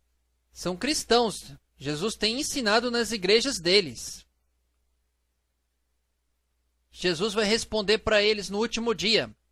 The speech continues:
"Não conheço vocês. Não sei de onde vocês são." "Apartai-vos de mim, vocês que praticam a iniquidade."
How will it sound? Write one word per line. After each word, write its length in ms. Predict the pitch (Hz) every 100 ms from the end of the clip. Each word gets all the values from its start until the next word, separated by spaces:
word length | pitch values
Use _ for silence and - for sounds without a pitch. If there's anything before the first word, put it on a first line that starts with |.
| _ _ _ _ _ _ _ _ _ _ -
"Não 240 | 160 254
conheço 560 | 269 247 220 247 247 262
vocês. 880 | 233 214 - 202 226 - - - - _ _ _ _ _ _ _ _ _ _
Não 280 | 170 240 277
sei 280 | - 247 254
de 140 | 220
onde 180 | 247 220
vocês 440 | 226 - 240 240
são." 500 | - 202 220 165 117 _ _ _ _ _ _ _ _ _ _
"Apartai-vos 880 | 156 - 214 208 - 254 285 269 220
de 120 | 233
mim, 420 | 208 254 269 131 - _ _ _ _ _
vocês 460 | 143 180 - 240 226
que 140 | -
praticam 600 | 190 214 202 - 254 - 220
a 80 |
iniquidade." 880 | 208 208 - 190 151 165 160 - 107